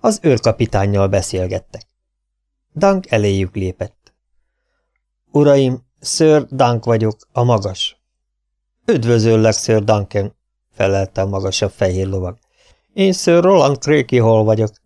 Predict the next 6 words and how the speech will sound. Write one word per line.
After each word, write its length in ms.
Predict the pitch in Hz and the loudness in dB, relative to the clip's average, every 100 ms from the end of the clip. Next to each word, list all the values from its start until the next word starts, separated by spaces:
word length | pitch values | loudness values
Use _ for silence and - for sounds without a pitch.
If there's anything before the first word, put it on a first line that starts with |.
| _ _ | _ _
ő 140 | 214 | 0
pedig 300 | 202 190 185 | 2 2 0
fegyvertársam, 960 | - 165 139 131 123 - 120 120 117 110 _ _ _ _ - | 0 -2 2 2 2 2 0 0 -4 -4 _ _ _ _ -2
alkonyövi 640 | 180 151 139 131 127 127 | 0 2 0 0 2 0
Sir 320 | 120 123 113 | 0 0 2
Daniel. 480 | 107 107 101 98 | 0 -2 -4 -8